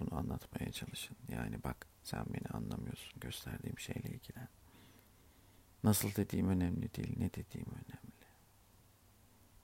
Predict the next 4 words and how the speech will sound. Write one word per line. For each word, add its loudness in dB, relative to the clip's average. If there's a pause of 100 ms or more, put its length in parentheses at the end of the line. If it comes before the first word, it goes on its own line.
(1160)
Kendinize 4
çok -4
iyi 0
bakın. -6